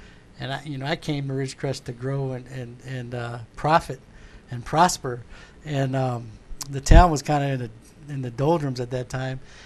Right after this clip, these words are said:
and I was in the chamber executive board, and the, uh, uh, prison issue had come to, to the forefront, and I wasn't really that involved in local politics at the time. But one thing I did f-,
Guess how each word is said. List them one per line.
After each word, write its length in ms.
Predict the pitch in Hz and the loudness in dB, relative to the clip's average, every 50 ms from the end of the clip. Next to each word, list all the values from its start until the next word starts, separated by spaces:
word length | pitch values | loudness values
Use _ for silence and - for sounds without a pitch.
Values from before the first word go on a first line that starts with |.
| - - - | -20 -12 -8
and 140 | 131 131 139 | -6 -4 -2
I 80 | 147 | -2
was 160 | 147 143 131 | -2 -2 -4
in 60 | 139 127 | -4 -6
the 60 | 110 | -6
chamber 340 | - 147 139 139 131 123 117 | -6 -4 -4 -4 -4 -4 -6
executive 500 | 110 113 139 165 160 - 127 120 110 110 | -6 -6 -6 -6 -6 -8 -10 -14 -12 -10
board, 280 | 117 120 117 117 117 - - - - - | -8 -8 -8 -10 -10 -14 -20 -20 -16 -12
and 160 | 139 127 120 117 | -10 -8 -6 -6
the, 240 | 123 117 120 120 | -6 -4 -4 -4
uh, 260 | 117 117 113 110 110 110 104 104 - - - - - - - - - - - - - - - - | -4 -4 -4 -6 -8 -10 -12 -14 -16 -20 -20 -20 -20 -20 -20 -20 -20 -18 -18 -20 -20 -20 -20 -16
uh, 360 | - 135 131 123 117 110 110 110 - - | -12 -10 -8 -6 -6 -8 -8 -10 -10 0
prison 340 | - 233 240 175 160 151 139 | 2 2 4 4 2 -2 -2
issue 260 | 131 131 - - 123 | -4 -6 -8 -8 -10
had 160 | 113 120 - - | -10 -10 -12 -12
come 200 | 127 120 120 113 | -14 -14 -12 -12
to, 160 | 120 117 110 98 98 - - - - - - - - - - - - - - - - - | -12 -12 -12 -12 -14 -16 -20 -20 -20 -20 -20 -20 -20 -20 -20 -20 -20 -20 -20 -20 -16 -14
to 80 | 131 | -12
the 80 | 120 131 | -12 -12
forefront, 580 | - - 131 131 120 - - 139 131 131 135 - - - - - - | -8 -6 -4 -4 -4 -4 -6 -6 -6 -6 -8 -10 -16 -20 -20 -16 -10
and 100 | 139 147 | -6 -4
I 40 | 170 | -2
wasn't 280 | 165 156 131 127 127 | 0 0 0 -2 -4
really 180 | 135 135 131 123 | -4 -4 -2 -2
that 160 | 127 127 127 120 | -4 -4 -6 -6
involved 400 | 120 117 123 123 123 123 117 120 | -8 -8 -8 -8 -8 -8 -10 -10
in 120 | 117 120 | -10 -8
local 220 | 127 123 - - - | -8 -8 -10 -8 -8
politics 520 | 135 127 131 131 120 - - 113 - - | -6 -4 -4 -4 -6 -8 -10 -12 -12 -12
at 100 | 120 110 | -12 -12
the 80 | - 117 | -14 -12
time. 280 | - 131 123 127 131 120 - - - - - - | -12 -10 -10 -10 -10 -12 -14 -18 -20 -20 -16 -10
But 80 | - 139 | -6 -2
one 160 | 147 156 151 | 0 0 0
thing 180 | 139 151 135 135 | 0 0 -2 -2
I 60 | 131 | -2
did 220 | 123 135 160 165 143 | 0 0 0 0 0
f-, 220 | - - - - | -2 -4 -6 -10